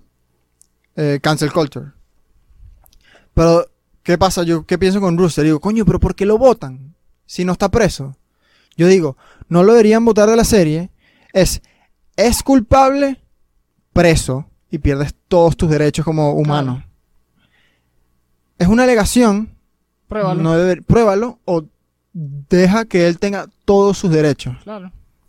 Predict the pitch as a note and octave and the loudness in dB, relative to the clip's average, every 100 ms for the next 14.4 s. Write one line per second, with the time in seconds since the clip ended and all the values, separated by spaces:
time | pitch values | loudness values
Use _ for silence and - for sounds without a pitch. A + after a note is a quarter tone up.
0 | _ - F3 G3 A3 F#3 - F#3+ F#3+ G3 | _ -2 2 2 0 -4 -4 -4 -4 -4
1 | F3 E3+ F3 F#3 G3 F#3+ F#3 - G3+ E3 | -4 -4 -4 -6 -8 -8 -8 -4 0 0
2 | C3+ C3+ D#3 _ _ _ _ D#3 D#3+ E3 | -2 -6 -12 _ _ _ _ -6 -4 0
3 | F#3 E3+ E3 D3+ F3+ E3+ E3 E3 F3 D#3+ | 0 0 -4 -2 -2 -2 0 0 0 -2
4 | D3+ D#3+ E3 E3 D3+ E3 E3+ F3 E3+ D3 | -4 -4 -2 -2 0 -2 0 -2 -2 -4
5 | C#3+ D#3+ - D#3 D#3 D#3+ D#3+ C#3+ - _ | -2 -2 -2 -2 0 0 -2 -4 -8 _
6 | _ _ _ _ _ _ _ _ _ _ | _ _ _ _ _ _ _ _ _ _
7 | _ _ - D3 E3 F#3+ G3+ - G#3+ D#3 | _ _ -10 0 4 4 2 2 2 2
8 | E3+ E3+ - - _ _ _ _ _ _ | -2 -8 -14 -20 _ _ _ _ _ _
9 | - C#3 C#3 D3 E3+ E3+ D#3+ D3+ F#3 F3+ | -8 -4 -4 -2 -4 -4 -6 -2 0 2
10 | F3 F3 E3 D3 C#3+ C#3 C#3+ D3 D#3+ D#3 | 0 -4 -10 -8 -8 -4 -6 -4 -6 -6
11 | D3+ C3+ C3 - F3 D3 D3+ F#3 F3+ - | -6 -8 -12 -16 -6 -4 -2 -2 -4 -4
12 | F3 - - _ _ _ _ _ _ _ | -10 -12 -20 _ _ _ _ _ _ _
13 | _ - E3+ E3 D#3 D3+ D3 E3 E3 E3 | _ -4 -2 0 0 0 -2 -4 -2 0
14 | E3 D3 C3 | 0 -2 -6